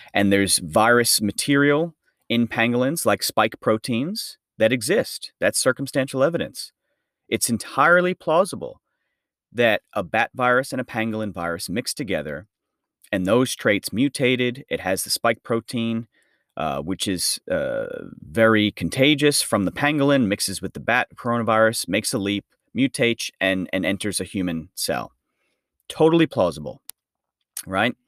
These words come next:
But it's also circumstantial. They haven't found any animals with it. And it's just a theory based on the fact that it's happened in the past.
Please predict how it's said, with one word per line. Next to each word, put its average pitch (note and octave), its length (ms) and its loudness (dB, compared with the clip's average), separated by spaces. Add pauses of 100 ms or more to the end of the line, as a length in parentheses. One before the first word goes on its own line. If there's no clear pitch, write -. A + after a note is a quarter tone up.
(500)
But A2+ 100 4
it's G#2+ 120 -2
also A#2+ 280 2
circumstantial. A#2 800 -4
They D#2 140 -8
haven't G2+ 240 -4
found G#2 200 -2
any A2+ 220 0
animals A2+ 380 0
with D#3+ 160 0
it. - 120 -6 (400)
And F#2 100 -4
it's F#2 100 -4
just - 180 -4
a A#2+ 60 -2
theory C3+ 420 2
based G2+ 380 0
on G2+ 100 0
the G2+ 80 -4
fact F#2+ 320 -4
that F#2 140 0
it's - 120 -10
happened F#2 360 -4
in F#2+ 80 -4
the F#2 60 -8
past. - 520 -8